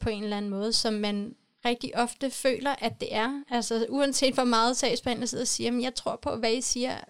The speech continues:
Men alligevel er det den følelse, man som forældre sidder med, når vi kan sidde og beskrive side op og side ned, øh, i en eller anden given proces, eller til noget, som hun har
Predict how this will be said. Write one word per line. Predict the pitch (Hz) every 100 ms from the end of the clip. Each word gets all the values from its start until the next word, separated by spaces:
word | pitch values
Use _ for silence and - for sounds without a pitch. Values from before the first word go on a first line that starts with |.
| _ - -
Men | 254 262
alligevel | 277 285 339 247 214 - _ _
er | 240
det | 220
den | 240 226
følelse, | - 262 254 247 262
man | 214 214
som | 220
forældre | 220 247 247
sidder | 233 - 240 240
med, | 202 202 - -
når | 214
vi | 214 254
kan | 254 262
sidde | - 240 226 247 240
og | 220
beskrive | - 226 - 240 214
side | 214 - 269 269 226
op | 214 214 -
og | 220
side | - 254 247
ned, | 240 214 - - - - _ _ 240
øh, | 220 208 202 196 -
i | 247
en | 233 226 233
eller | 226
anden | 208 233
given | 240 233 254
proces, | 262 233 - 233 233 -
eller | 214 208
til | -
noget, | 220 214 240
som | 226
hun | 226 240 240
har | 240 220